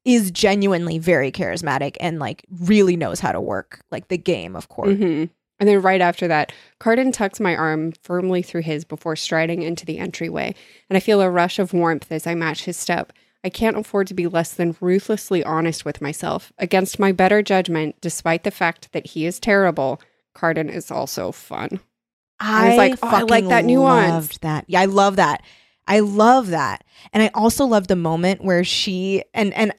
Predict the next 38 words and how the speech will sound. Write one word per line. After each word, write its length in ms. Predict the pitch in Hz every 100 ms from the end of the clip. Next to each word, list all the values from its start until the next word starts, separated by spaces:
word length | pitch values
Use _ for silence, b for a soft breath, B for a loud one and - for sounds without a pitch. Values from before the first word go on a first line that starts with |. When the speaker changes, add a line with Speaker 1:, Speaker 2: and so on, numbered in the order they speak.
| _
Speaker 1:
look, 240 | 196 147 - _ _ _
Taryn, 420 | - 220 214 214 -
I 80 | 175
feel 240 | - 190
you, 120 | 185 175
girl, 480 | 175 160 156 156 -
but 160 | 165 185
also 720 | 120 160 160 - 151 135 143 - _ _ _ _ _ _ - _
it's 140 | 180 -
not 160 | 185
great 140 | 180 160
what 160 | 156
you 60 | 156
did 120 | 151
to 60 | 135
your 100 | 117
sister. 300 | - - -
And 160 | 226
that 80 | 233
was 100 | 294
Speaker 2:
Yes. 80 | 294
Speaker 1:
the 40 | 269
other 120 | 302
thing 140 | 294
that 80 | 247
I 80 | 220
loved 560 | 208 190 208 254 214 -
too, 180 | 262 220
was 140 | 185
that 120 | 170
she 180 | - 220
was 160 | 208 208
like, 160 | 196 B B B -
"I 220 | 294 339
don't 240 | 349 359
care 280 | - 349 349
about 280 | 339 311 277
Locke. 580 | 285 302 285 226 -